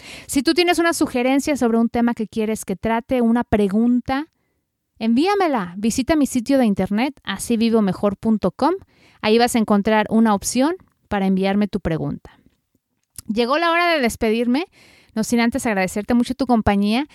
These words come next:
y pedirte que si disfrutaste de este podcast, lo compartas, por favor, entre tus redes sociales, por Facebook, WhatsApp, en la que sea.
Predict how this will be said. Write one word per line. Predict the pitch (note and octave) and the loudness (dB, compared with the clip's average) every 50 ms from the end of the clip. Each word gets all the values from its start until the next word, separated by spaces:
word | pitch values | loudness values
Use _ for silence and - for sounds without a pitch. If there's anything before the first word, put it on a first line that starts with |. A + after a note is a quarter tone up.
| - - | -8 -6
y | - G#3 | -2 0
pedirte | - B3+ C4 C#4 C4+ - - D4+ | 2 2 2 2 0 0 -2 -2
que | - - A#3 - - | 0 0 -2 -2 -2
si | - - B3 | -2 0 2
disfrutaste | A3 A3 G3+ - A3 - - B3 A3+ - D#4 | 2 2 2 2 0 2 0 0 0 2 2
de | D4 C4 | 2 2
este | - - - | 2 0 -2
podcast, | - - A3 F#3 - - - A#3 B3+ - - _ _ _ - - | 0 2 0 0 0 -2 -4 -6 -6 -8 -12 _ _ _ -8 -2
lo | G#3 G#3 G3 | 0 0 0
compartas, | - G#3 G3 - A3+ A3 - - A3+ - | 0 0 0 0 0 -2 -2 -4 -6 -6
por | - G3 - | -6 -6 -4
favor, | - F3+ F3 F#3+ G#3+ A3 - - _ _ _ _ _ _ | -2 0 0 2 0 0 -4 -10 _ _ _ _ _ _
entre | - G3 F#3 - F3+ F3 | -6 -4 -2 -2 -2 0
tus | - F#3+ F3+ E3+ - - - | 2 0 0 0 -2 -6 -6
redes | G3+ G#3 F#3+ G3 G#3+ A3 A3 A3 A3 - | -4 -2 0 2 2 2 2 2 2 0
sociales, | A3 G3+ - - B3+ C4+ C#4 D4 D4+ D4+ D#4 - | -2 -2 -2 -2 0 0 2 2 2 0 0 -2
por | - G#3+ G3 | -2 -4 -4
Facebook, | - - - B3+ B3+ C4+ A#3 A3+ A#3+ C4+ - - | -4 -4 -4 -2 -2 0 0 0 -2 -2 -2 -2
WhatsApp, | A3+ A#3+ - - B3+ C4 C4 - _ _ _ _ _ - | -6 -6 -4 -2 0 0 0 0 _ _ _ _ _ -8
en | G3+ F#3 | -6 -4
la | F3 D#3+ | -4 -6
que | - - D#3+ | -6 -6 -6
sea. | - - A3+ G#3 F#3 - - | -2 0 0 0 0 -2 -6